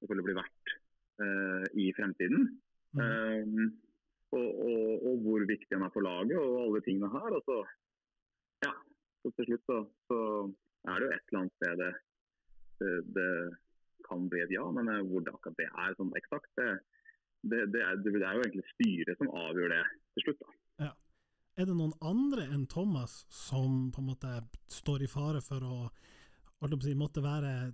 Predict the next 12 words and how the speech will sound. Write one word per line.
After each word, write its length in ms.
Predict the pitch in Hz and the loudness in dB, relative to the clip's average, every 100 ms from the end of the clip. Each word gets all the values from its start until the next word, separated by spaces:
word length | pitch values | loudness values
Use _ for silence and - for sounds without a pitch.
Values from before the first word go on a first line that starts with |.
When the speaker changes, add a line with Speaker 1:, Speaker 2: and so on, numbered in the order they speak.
| 139 135 | -8 0
Speaker 2:
den 160 | 151 135 | 0 2
som 240 | 139 135 | 2 2
gjør 240 | 147 135 | 4 2
at 160 | 123 - - | -2 -6 -2
året 640 | 185 156 139 127 123 120 - - | 2 2 2 -2 -4 -6 -10 -2
går 340 | 143 151 139 | 2 4 4
rundt 320 | 160 131 - | 4 2 0
uten 220 | 139 147 131 | 0 0 0
at 80 | |
det 80 | 135 | 0
blir, 240 | 131 127 120 | 2 2 0
eh, 480 | 120 120 117 117 | 0 -2 -2 -4